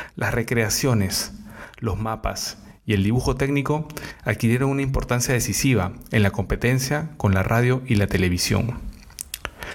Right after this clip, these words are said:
Así, los ilustradores dejaron los talleres de la imprenta para acercarse físicamente a las redacciones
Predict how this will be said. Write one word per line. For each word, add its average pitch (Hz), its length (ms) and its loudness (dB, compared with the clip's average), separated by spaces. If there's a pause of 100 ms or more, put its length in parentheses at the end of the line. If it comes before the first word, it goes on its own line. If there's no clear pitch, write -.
(120)
Así, 170 440 0 (500)
los 117 220 -2
ilustradores 123 480 0
dejaron 131 360 2
los 127 140 2
talleres 113 340 4
de 117 100 4
la 101 60 2
imprenta 95 540 -2 (520)
para 98 160 0
acercarse 127 600 0
físicamente 131 680 0
a - 20 0
las 117 160 0
redacciones 95 800 0